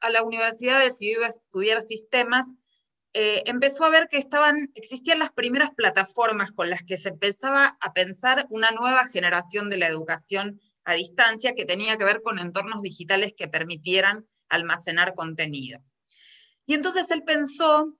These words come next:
que lo que le faltaba de esa historia de aprendizaje que él tenía, eh, en la escuela secundaria, en soledad, escuchando los programas de radio,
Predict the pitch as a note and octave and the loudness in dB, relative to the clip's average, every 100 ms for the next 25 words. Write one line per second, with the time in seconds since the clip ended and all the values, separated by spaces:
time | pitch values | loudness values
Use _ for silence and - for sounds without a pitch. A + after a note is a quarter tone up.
0 | _ G#3+ F#3+ F3 F3 E3 C#3+ D#3+ D#3+ C4+ | _ 0 2 2 0 0 -4 -6 0 4
1 | B3+ A3+ A3 F#3 F#3 F#3 F3+ - G#3 G#3 | 6 6 4 2 2 -2 -4 -2 0 2
2 | G#3 G3 F3 E3 E3+ E3 E3 F3 A3 G#3 | 2 4 4 2 -2 -4 -6 -6 -6 -6
3 | G#3 F3+ E3+ F3 G3 G#3+ A3 G3+ E3+ E3 | -2 -2 0 -2 -2 -4 -2 2 0 -2
4 | _ _ _ _ E3+ E3 D#3 D3+ D3 - | _ _ _ _ -2 -2 -2 -4 -6 -2
5 | F3+ F3+ - G3 G3 F3+ F3 G3 A#3+ A3 | -2 -2 0 0 0 -4 -6 2 4 4
6 | F3 D#3+ F3 D#3+ E3+ G#3+ A3 F#3 F#3 F3+ | 0 -2 -4 0 4 6 6 4 2 -10
7 | D#3+ G3+ G3 F#3 F3+ F#3 G3 G#3+ A3 A#3+ | -6 -4 -2 -4 -2 -2 0 0 -2 -2
8 | A#3+ A#3 A3 A3+ | 0 2 2 0